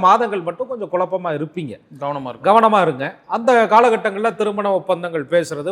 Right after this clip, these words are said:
Speaker 1: முடிவுகள் எடுக்கிறது, கொடுக்கல் வாங்கல், நிலம் வாங்குறது, வைக்கிறது, இதுல அடுத்த கட்ட வாகனங்கள் மாற்றங்கள் செய்யறது, வேலை மாற்றம் செய்யறது, இடமாற்றங்கள் செய்வதற்காக பணம் கொடுப்பது,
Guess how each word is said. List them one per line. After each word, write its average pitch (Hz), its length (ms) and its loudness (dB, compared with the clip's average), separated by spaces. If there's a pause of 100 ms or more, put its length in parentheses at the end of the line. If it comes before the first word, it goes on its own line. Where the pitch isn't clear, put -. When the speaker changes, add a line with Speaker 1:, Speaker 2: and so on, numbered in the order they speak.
Speaker 1:
முடிவுகள் 165 400 -4
எடுக்கிறது, 139 420 -8
கொடுக்கல் 175 420 -6
வாங்கல், 143 300 -10
நிலம் 170 240 -2
வாங்குறது, 147 400 -8
வைக்கிறது, 135 340 -10 (400)
இதுல 220 240 4 (120)
அடுத்த 202 240 4
கட்ட 190 220 2
வாகனங்கள் 208 520 6
மாற்றங்கள் 156 420 -6
செய்யறது, 143 340 -4
வேலை 214 260 8 (100)
மாற்றம் 160 320 -4
செய்யறது, 139 260 -8 (100)
இடமாற்றங்கள் 185 640 0
செய்வதற்காக 165 680 -4
பணம் 170 280 -8
கொடுப்பது, 175 380 -6